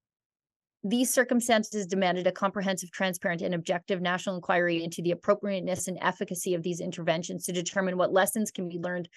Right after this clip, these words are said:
for the future. No Canadian government has shown an appetite for fulsome review of the measures it implemented. It also questioned whether municipal, federal, and provincial governments would or could conduct a fair and unbiased review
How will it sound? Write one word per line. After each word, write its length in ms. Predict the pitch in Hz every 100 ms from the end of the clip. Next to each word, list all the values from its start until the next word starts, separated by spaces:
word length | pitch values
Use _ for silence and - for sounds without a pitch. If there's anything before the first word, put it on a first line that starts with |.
| - - -
for 120 | 190
the 80 | 175
future. 480 | 185 180 - - - _ _ _ _ - _ _
No 280 | 214 254 269
Canadian 340 | 277 262 240
government 420 | 214 196 202 180
has 120 | 190 -
shown 180 | 196
an 60 | 180
appetite 540 | 170 185 - 196 180 -
for 100 | 175
fulsome 320 | 170 175 185
review 300 | 175 170 196
of 100 | 170
the 60 |
measures 400 | 180 180 180 175
it 100 | 175
implemented. 680 | 185 175 185 175 165 - - _ _ - -
It 100 | 220
also 300 | 226 220 226
questioned 360 | 214 220 - 208
whether 220 | 190 196
municipal, 540 | 190 190 214 208 196 208
federal, 340 | 208 185 190
and 180 | 151 180
provincial 320 | 175 185 185
governments 480 | 170 165 190 185 - _ _
would 380 | 190 208 220 -
or 180 | 180 175
could 440 | - 208 190 185
conduct 320 | 202 175 170
a 40 | 175
fair 260 | - 185
and 80 | 185
unbiased 480 | 175 165 156 165 -
review 400 | 170 165 165 165